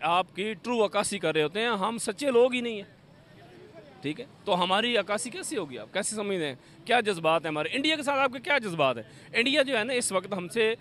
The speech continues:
ठीक है, हम जिस मुल्क में खड़े हैं हम वो नहीं कर सकते, लेकिन बात यह है कि वो जो हकीकत यही है कि इंडिया economy के हवाले से हमसे बहुत आगे चला गया है।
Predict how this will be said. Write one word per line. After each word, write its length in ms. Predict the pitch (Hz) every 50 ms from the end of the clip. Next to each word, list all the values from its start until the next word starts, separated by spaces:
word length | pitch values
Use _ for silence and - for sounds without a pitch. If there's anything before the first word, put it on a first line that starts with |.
| - - - - - - -
ठीक 200 | - 220 233 220
है, 100 | 320 233
हम 140 | 190 175 175
जिस 180 | 170 196 - 190
मुल्क 200 | 190 180 185 190
में 120 | 202 190
खड़े 220 | 151 175 160 170
हैं 60 | 180 180
हम 100 | 180 165
वो 180 | 156 170 175
नहीं 120 | 180 208 214
कर 120 | 202 175
सकते, 300 | 160 - 180 - - 262
लेकिन 300 | 247 220 214 208 220 185
बात 200 | 160 160 180 196
यह 120 | 190 196
है 60 | 220 247
कि 100 | 247 220
वो 320 | 196 196 208 220 233 240 - - - -
जो 160 | 143 185 202 190
हकीकत 480 | 160 147 117 156 170 - - 214 190
यही 160 | 247 269 240
है 200 | 196 175 165 190
कि 120 | 214 - 185
इंडिया 480 | 170 165 175 190 208 214 208 202 196 - - - - - - -
economy 440 | 175 180 180 190 233 240 233 240 202
के 80 | 220
हवाले 320 | 220 185 151 147 165 214 233
से 80 | 320
हमसे 240 | 392 381 269 - 233
बहुत 260 | 185 170 170 175 156
आगे 180 | 139 131 131 127
चला 220 | 120 117 107 104
गया 140 | 101 98 95
है। 260 | 98 - - - -